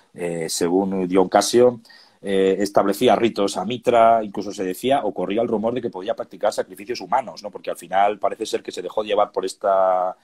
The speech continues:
por esta vorágine religiosa de cultos mistéricos, o al menos ciertos cultos, mm, eh, digamos, eh, orientales y, y demás, eh, y al final, pues parece ser, dicen, que pudo llegar a practicar incluso sacrificios humanos.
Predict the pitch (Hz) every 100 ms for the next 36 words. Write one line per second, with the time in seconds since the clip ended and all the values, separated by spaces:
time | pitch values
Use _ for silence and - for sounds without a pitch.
0 | _ _ _ _ - 101 107 113 104 107
1 | 117 110 104 101 98 123 120 95 87 87
2 | 82 82 - 107 98 98 101 - 123 113
3 | 95 90 85 95 95 - 92 92 98 -
4 | 104 98 92 90 85 - 85 82 80 78
5 | - _ - _ 87 90 92 90 - 87
6 | 82 85 87 78 90 123 101 92 - 90
7 | 87 95 92 101 117 - - - _ 90
8 | 87 82 80 80 80 80 95 95 - 85
9 | 87 - 85 92 90 98 90 98 95 76
10 | - 78 - 90 87 87 87 87 - 82
11 | 85 85 185 90 90 82 90 92 95 95
12 | 110 117